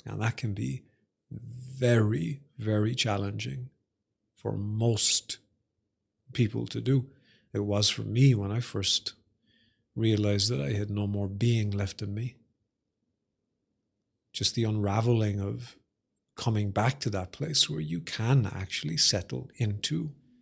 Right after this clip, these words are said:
just what is here. That can be very confronting. It can be painful. It can be excruciating. All of your overstimulation can kick up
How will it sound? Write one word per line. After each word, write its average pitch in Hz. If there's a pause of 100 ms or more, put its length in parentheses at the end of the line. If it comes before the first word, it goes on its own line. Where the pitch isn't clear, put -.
(160)
just -
what 107
is 117
here. 147 (1500)
That 104 (360)
can 117
be 113
very 107
confronting. 107
It 107
can 98
be 131
painful. 120
It 123
can 117
be 139
excruciating. 110
All 101
of 101
your 107 (1300)
overstimulation 110
can 120 (260)
kick 139
up 113